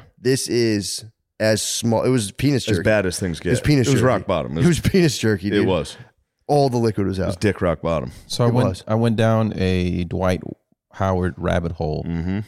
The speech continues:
Speaker 3: And back in twenty eighteen, Barstool had a whole thing about that, uh, he was having sex with transgender women,
Speaker 2: Yes, I
Speaker 3: but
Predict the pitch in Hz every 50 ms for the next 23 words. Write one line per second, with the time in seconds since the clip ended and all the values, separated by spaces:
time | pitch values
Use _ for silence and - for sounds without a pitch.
0 | - _ - 92 82 80 82 90 92 95 - 104 90 - - 110 107 104 101 101
1 | 98 92 - - 107 95 87 85 82 87 92 92 95 - - - 87 87 85 85
2 | 85 87 85 82 80 82 85 82 82 - - 85 85 85 85 85 87 - _ _
3 | _ _ _ _ _ - - - 104 87 85 85 85 85 _ - 90 87 85 -
4 | - 85 85 85 82 85 85 82 82 80 80 - - - 104 98 92 87 - 92
5 | 87 87 90 85 - - 92 87 - - 85 82 - - - - 95 90 87 82
6 | 95 107 90 87 85 82 80 80 78 82 90 87 85 80 78 76 78 - _ _
7 | - 90 95 82 73 - - 78 85